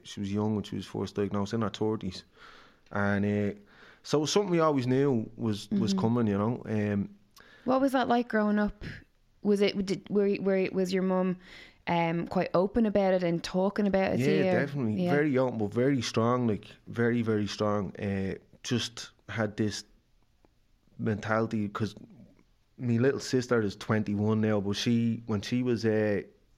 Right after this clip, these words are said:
Speaker 1: when she was first diagnosed, I think Lauren was only, like, six, and she's like, "I'm not going
Speaker 2: Wow.
Speaker 1: anywhere till she's fucking,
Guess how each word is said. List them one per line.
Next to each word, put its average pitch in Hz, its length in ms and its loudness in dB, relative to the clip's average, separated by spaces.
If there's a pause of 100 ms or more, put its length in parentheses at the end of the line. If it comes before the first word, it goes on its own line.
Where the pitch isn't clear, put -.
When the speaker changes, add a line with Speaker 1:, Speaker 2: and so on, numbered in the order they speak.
(680)
Speaker 1:
when 104 100 -2
she - 120 -4
was 107 80 0
first 139 340 0
diagnosed, 107 480 2
I - 20 -2
think 107 240 -4
Lauren 95 260 0
was 92 140 -2
only, 92 160 -2
like, 80 200 -6
six, - 320 -6
and 107 100 -4
she's - 120 -14
like, 101 140 -4
"I'm 117 100 -4
not 131 120 -6
going 101 220 -2
Speaker 2:
Wow. 98 40 0
Speaker 1:
anywhere 110 320 0
till 101 140 -6
she's 98 280 -4
fucking, 92 440 -6